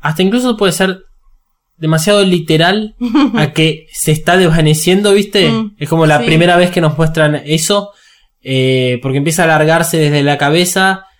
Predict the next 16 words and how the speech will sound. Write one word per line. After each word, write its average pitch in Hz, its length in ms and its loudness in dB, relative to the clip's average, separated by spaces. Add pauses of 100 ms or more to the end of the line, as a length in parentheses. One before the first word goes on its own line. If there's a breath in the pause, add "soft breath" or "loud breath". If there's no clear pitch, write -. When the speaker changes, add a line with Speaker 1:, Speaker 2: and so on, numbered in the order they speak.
(400 soft breath)
Speaker 1:
y, 160 300 0
ah, 139 220 -6
generando 151 500 0
como 143 160 0
una 156 100 4
espiral, 156 720 0
eh, 117 220 -4
hasta 107 260 -8
el 107 120 -8
centro 120 380 -4
de 117 80 -2
la 113 100 -2
pantalla. 110 500 -8 (800)
Y 160 100 -2
acá 170 120 2
aparece 156 580 0